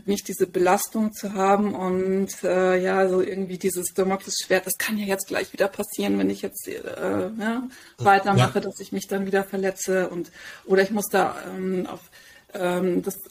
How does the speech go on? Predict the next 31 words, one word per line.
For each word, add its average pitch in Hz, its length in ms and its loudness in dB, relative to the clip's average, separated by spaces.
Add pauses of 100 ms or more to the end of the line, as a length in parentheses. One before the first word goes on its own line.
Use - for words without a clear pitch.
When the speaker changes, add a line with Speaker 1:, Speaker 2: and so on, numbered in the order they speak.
(500)
Speaker 1:
ja, 190 180 8
das 202 160 -2
Knie 240 280 6
zum 214 160 0
Beispiel, 196 320 2
was 190 220 4
lediert 196 360 0
war, 190 120 4
muss 190 160 -2
ich 185 100 -6
besonders 185 480 0
aufpassen, 202 560 0
dass 190 140 -2
man 190 100 0
dann 196 140 0
immer 202 240 2
so 196 100 -4
diesen 185 260 -2
Fokus 220 460 0
auf, 180 300 0 (440)
ähm, 180 560 4 (380)
dieses, 185 280 2 (120)
ähm, 185 640 2
angeschlagene 208 920 4
Körperteil 202 640 2
auch 185 120 -6
setzt, - 380 0 (320)
anstatt 196 640 2 (720)
die 196 100 0
Energie 190 500 2
auf 175 360 0